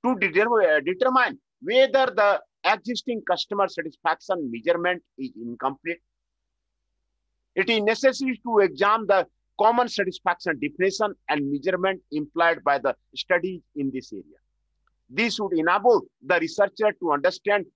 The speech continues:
if both customer satisfaction definition and scale implied to the measure customer satisfaction are consistent.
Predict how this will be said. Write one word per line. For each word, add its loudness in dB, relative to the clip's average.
if -2
both 4
customer -4
satisfaction -6
definition -6
and 0
scale -2
implied 0
to -10
the 0
measure 0
customer -4
satisfaction -4
are 0
consistent. -4